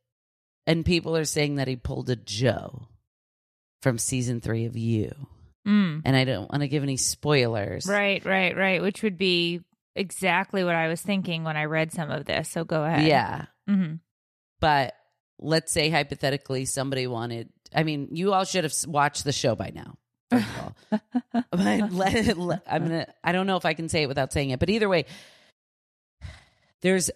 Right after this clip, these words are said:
Speaker 1: speculation that he removed some of his body parts to be found
Speaker 2: Mm-hmm.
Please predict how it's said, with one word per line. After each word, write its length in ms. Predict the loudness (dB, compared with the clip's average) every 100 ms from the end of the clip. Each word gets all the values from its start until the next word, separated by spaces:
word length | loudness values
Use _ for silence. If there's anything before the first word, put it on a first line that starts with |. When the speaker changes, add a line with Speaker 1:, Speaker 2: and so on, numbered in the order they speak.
| -10 _ _ -4
Speaker 1:
speculation 880 | -2 0 0 2 4 4 4 0 2
that 260 | 0 -2 -8
he 560 | -6 -2 0 0 -2 -4 _ _ _ -2
removed 440 | 2 4 4 2
some 240 | 2 2 2
of 100 | 0
his 140 | 0
body 240 | 2 2 2
parts 380 | 0 0 -2
to 100 | -6
be 120 | -4 -4
found 520 | -4 -4 -8 -12 -12 -12 -2
Speaker 2:
Mm-hmm. 360 | 0 0 -2